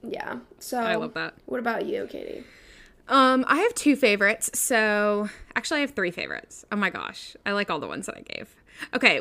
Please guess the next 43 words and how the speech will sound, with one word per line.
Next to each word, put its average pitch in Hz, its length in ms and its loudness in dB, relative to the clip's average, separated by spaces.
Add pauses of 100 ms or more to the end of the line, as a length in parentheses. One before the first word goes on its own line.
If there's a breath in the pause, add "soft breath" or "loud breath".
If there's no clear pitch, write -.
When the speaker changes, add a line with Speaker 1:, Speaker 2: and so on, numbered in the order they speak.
Speaker 2:
well, 220 160 4
I'll 233 160 6
say, 190 560 2 (540)
um, 196 260 2
I 208 80 8
got 233 180 10
my 254 100 8
mom 180 680 2 (160)
an 180 240 0
ornament, 180 560 0
like, 175 120 -4
a 185 60 -4
hand-painted 175 460 -2
ornament 160 400 -2
of 160 280 -2 (280)
Rudy. 170 480 0 (100)
As 165 160 -4
you 170 80 -10
guys 160 180 -4
know, 160 280 -6
she - 160 -8
passed 170 260 -6
away 170 120 -2
this 151 180 -4
year, 143 200 -4
so 175 120 -10
that 170 180 0
was 196 140 -4
a 180 80 -6
popular 156 400 -2
one. 147 220 -6 (640 loud breath)
My 247 200 8
dad's 254 320 6
gift, 180 260 0
I 196 80 0
didn't 320 180 2
even 339 180 2
think 170 200 -2
it 180 60 -4
was - 140 -2
that 170 180 0
good, 175 260 0
but 190 140 0